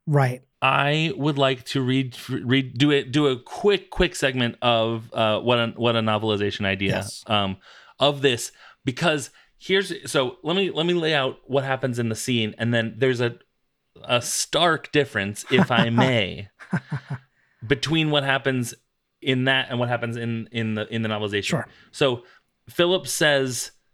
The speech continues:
Speaker 2: um, "This guy's crazy. He wants to prove how, how powerful he is, starting with the U S A." Stark says he has enough stuff to blow up the Eastern Seaboard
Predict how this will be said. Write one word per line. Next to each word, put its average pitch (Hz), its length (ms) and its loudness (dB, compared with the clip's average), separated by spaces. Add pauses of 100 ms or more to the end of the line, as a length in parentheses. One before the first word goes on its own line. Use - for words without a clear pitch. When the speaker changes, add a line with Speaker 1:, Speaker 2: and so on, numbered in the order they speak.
(640)
Speaker 2:
um, 117 400 0 (300)
"This 131 500 -2
guy's 127 240 2
crazy. 127 320 0
He 120 60 4
wants 120 220 0
to 110 60 -10
prove 127 200 2
how, 113 220 2
how 113 460 -2 (360)
powerful 117 380 0
he 107 100 4
is, 101 280 2
starting 135 340 0
with 123 140 -2
the 120 80 2
U 117 160 4
S 101 180 -4
A." 92 240 0 (240)
Stark 151 360 0
says 131 360 2 (160)
he 147 220 2
has 139 200 0
enough 131 220 0
stuff 117 300 0
to 117 60 -8
blow 120 220 0
up 117 140 -2
the 117 80 0
Eastern 113 220 -4
Seaboard 104 600 -2